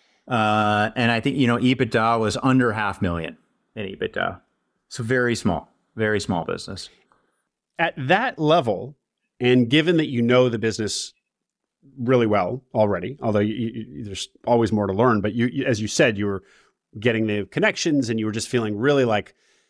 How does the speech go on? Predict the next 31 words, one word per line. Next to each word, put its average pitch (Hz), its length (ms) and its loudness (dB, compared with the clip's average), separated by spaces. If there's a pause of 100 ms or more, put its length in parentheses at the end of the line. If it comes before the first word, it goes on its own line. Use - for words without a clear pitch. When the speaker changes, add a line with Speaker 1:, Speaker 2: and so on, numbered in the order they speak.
(220)
Speaker 2:
starting 120 340 0
to 123 100 -4
get 110 140 0
a 107 40 -4
taste - 420 -2
of 107 260 -4
kind 127 160 -2
of 101 60 0
mastery 143 500 0
of 110 80 -2
the 110 80 0
insurance 151 400 2
business, 101 380 -4
or 107 120 0
at 110 80 0
least 113 300 0
a 151 80 0
veteran 127 440 0
of 107 100 -2
the 113 100 0
insurance 120 260 -2
business. 107 260 -8 (420)
Did 170 140 2
you 196 80 2
consider 226 280 2
starting 196 380 2
from 165 160 -4
scratch - 560 -2
at 127 100 -4
that 117 200 0
point? 95 240 -8